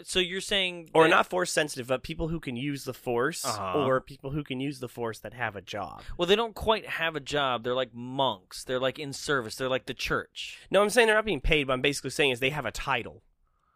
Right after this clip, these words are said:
Speaker 1: Okay.
Speaker 2: 'Cause, like,
Speaker 1: Well,
Speaker 2: no
Speaker 1: yeah,
Speaker 2: one's
Speaker 1: there's
Speaker 2: ever
Speaker 1: people,
Speaker 2: said
Speaker 1: there's people that don't get discovered all the time.
Speaker 2: Yeah, 'cause what I'm saying is, like, Leia is very clearly can use the Force,
Speaker 1: Mm-hmm.
Speaker 2: and is even in,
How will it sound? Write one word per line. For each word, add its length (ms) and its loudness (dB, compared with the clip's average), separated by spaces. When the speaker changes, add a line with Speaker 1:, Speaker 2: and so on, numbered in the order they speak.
Speaker 1:
Okay. 440 0
Speaker 2:
'Cause, 140 2
like, 200 4
Speaker 1:
Well, 120 4
Speaker 2:
no 80 10
Speaker 1:
yeah, 80 12
Speaker 2:
one's 100 8
Speaker 1:
there's 160 8
Speaker 2:
ever 100 8
Speaker 1:
people, 340 6
Speaker 2:
said 80 -12
Speaker 1:
there's 200 4
people 300 -2
that 200 -2
don't 220 2
get 100 -4
discovered 380 -2
all 100 0
the 60 -8
time. 460 -4
Speaker 2:
Yeah, 300 4
'cause 160 -6
what 60 2
I'm 60 0
saying 160 0
is, 60 -4
like, 140 -6
Leia 440 0
is 140 -2
very 240 6
clearly 560 -2
can 200 -2
use 220 -8
the 100 -4
Force, 540 0
Speaker 1:
Mm-hmm. 120 -8
Speaker 2:
and 140 2
is 200 -2
even 300 4
in, 360 4